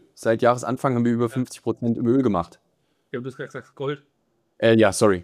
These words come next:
Speaker 1: ja, my fault. Aber genau, Ö-, um Öl ging's, ähm, und da haben wir, äh, über fünfzig Prozent, äh, gemacht seit Jahresanfang. So, äh, wenn nicht sogar noch ein bisschen mehr. Ich hab's nur grob überschlagen.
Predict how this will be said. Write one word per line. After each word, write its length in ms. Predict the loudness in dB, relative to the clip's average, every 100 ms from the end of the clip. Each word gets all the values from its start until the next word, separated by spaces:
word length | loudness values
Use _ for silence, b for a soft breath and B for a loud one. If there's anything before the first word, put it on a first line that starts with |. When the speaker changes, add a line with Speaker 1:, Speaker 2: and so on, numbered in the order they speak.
| -4
Speaker 1:
ja, 180 | -4 -2
my 220 | -2 -6
fault. 260 | -4 -6 -2
Aber 300 | 4 4 4
genau, 260 | 2 0 0
Ö-, 200 | -2 0
um 160 | 2 4
Öl 200 | 4 4
ging's, 300 | 4 2 -4
ähm, 380 | -4 -2 -2 -2
und 400 | -2 -2 -4 0
da 100 | 0
haben 140 | 2
wir, 240 | 4 4 2 B B B B
äh, 340 | -4 0 0 0
über 440 | 2 4 4 2 -4 -18
fünfzig 580 | 0 2 2 2 2 2
Prozent, 580 | -4 -2 0 -2 -4 -12
äh, 180 | -6 -4
gemacht 380 | -2 -4 -6 -10
seit 200 | -4 -2
Jahresanfang. 600 | 0 -4 -4 -6 -6 -12 -10
So, 260 | -10 -10 _ -10
äh, 220 | -6 0
wenn 80 | 0
nicht 100 | 2
sogar 380 | 2 4 2 0
noch 220 | -4 -4
ein 60 | -6
bisschen 220 | -2 0
mehr. 160 | 0
Ich 120 | 0 -4
hab's 100 | -6
nur 140 | -6
grob 200 | -2 0
überschlagen. 520 | 0 0 2 2 -2